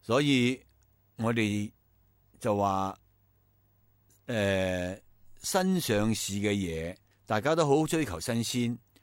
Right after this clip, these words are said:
就係話要嘗鮮。新上市嘅一定貴㗎，可以暫時唔食㗎。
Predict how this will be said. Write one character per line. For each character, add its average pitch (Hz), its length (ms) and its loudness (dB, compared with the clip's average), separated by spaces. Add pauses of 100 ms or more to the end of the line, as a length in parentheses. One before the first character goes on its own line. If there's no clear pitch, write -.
(500)
就 113 100 0
係 110 180 2
話 107 380 4
要 131 140 2
嘗 95 360 0
鮮。 156 400 0 (1080)
新 220 360 2
上 135 240 2
市 120 200 -2
嘅 123 140 4
一 139 180 2
定 95 180 -2
貴 85 380 -4
㗎， - 40 -12 (960)
可 139 160 2
以 139 440 4 (260)
暫 92 220 -2
時 92 180 -4
唔 76 80 -8
食 85 160 -4
㗎。 107 320 -6